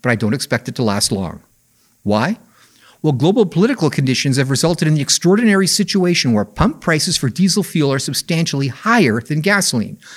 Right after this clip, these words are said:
negating the fuel efficiency benefits of diesel power. And significantly, strict E P A emissions regulations requiring complex aftertreatment involving urea injection and sophisticated computer control of combustion means engines that are expensive to buy,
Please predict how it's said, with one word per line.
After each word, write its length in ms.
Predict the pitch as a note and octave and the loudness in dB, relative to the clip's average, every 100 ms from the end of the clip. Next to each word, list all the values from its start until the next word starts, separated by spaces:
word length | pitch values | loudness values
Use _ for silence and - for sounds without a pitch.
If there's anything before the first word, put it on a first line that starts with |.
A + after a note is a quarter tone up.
| - | -4
negating 400 | C#3 B2+ F#3+ G#3+ | 0 2 4 2
the 80 | D3 | 0
fuel 220 | F#3+ F#3+ | 0 0
efficiency 480 | D3 D3 - C3 C3+ | 0 -2 -2 -2 -2
benefits 420 | B2 B2 D#3+ C#3 | 0 0 -2 -4
of 100 | C#3+ | -2
diesel 300 | A2+ G#2+ G#2 | -2 -2 -2
power. 400 | D#3 B2 F2+ - _ _ _ _ - - - | -2 -2 -2 -10 _ _ _ _ -20 -10 -2
And 140 | E3+ | 2
significantly, 560 | F#3 G3 A3+ F3+ C#3 B2 | 4 4 2 0 0 -2
strict 380 | - A3 A3 | 0 -2 0
E 80 | F#3+ | -2
P 200 | - E3+ | 0 0
A 80 | C#3 | 2
emissions 440 | C3 G3+ - A2+ B2 | 2 2 0 0 0
regulations 640 | A#2+ A#2+ A2+ G#2 D3+ C3+ | 0 0 -2 -2 -4 -4
requiring 480 | B2 - B2+ A#2 A#2 | -4 0 0 0 0
complex 560 | C3+ A2+ - F3 - - | -2 -4 -2 -4 -4 -4
aftertreatment 640 | E3+ F#3+ F3+ C#3+ C3 C3+ | -4 -4 -6 -4 -4 -4
involving 440 | C#3 B2 A2+ A#2 A2 | -2 0 0 -2 -2
urea 360 | G2+ A#2 C3+ | 0 0 0
injection 560 | A#2+ G#2 A#2 - D3 E3+ - - | -2 -2 -2 -4 -6 -6 -12 -8
and 80 | D3 | -6
sophisticated 600 | B2+ D3 D3+ C3 C3 C3 | -2 -2 -2 -2 -2 -2
computer 340 | A#2 D3+ C3 | -4 -2 -2
control 340 | B2+ A#2+ C#3+ A#2 | -2 -4 -2 -2
of 120 | - | -4
combustion 600 | G2 A2+ F#3 - G2 - _ - - | -4 -2 -4 -4 -4 -6 _ -20 -6
means 200 | D#3+ C#3+ | -2 0
engines 300 | D#3 D3 D3 | 2 0 0
that 120 | C#3 | -2
are 40 | B2+ | -4
expensive 480 | - - A2 A#2 | -6 -4 -2 -2
to 80 | A2 | -2
buy, 340 | G#2 A2 G3 | 0 0 -2